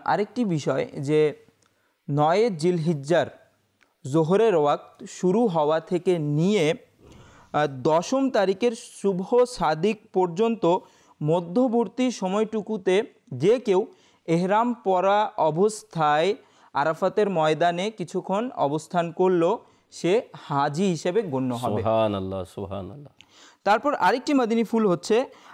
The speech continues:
Speaker 1: আরাফাত শরীফে জোহরের সময় জোহর ও আসরের নামাজ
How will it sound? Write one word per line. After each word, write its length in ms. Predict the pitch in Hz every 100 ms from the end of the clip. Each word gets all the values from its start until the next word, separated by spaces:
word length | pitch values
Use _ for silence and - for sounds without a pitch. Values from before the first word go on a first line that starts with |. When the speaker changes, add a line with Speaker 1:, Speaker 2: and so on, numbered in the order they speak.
| -
Speaker 1:
আরাফাত 460 | 165 254 277 294
শরীফে 440 | - 202 165 156 214 269 165 127
জোহরের 420 | 135 160 208 254 269
সময় 500 | - 196 160 170 220 - 151 127
জোহর 400 | 147 175 214 175 247 - - -
ও 60 | 196 - -
আসরের 600 | 151 160 - 226 254 269 262 - 156
নামাজ 540 | 147 143 180 190 180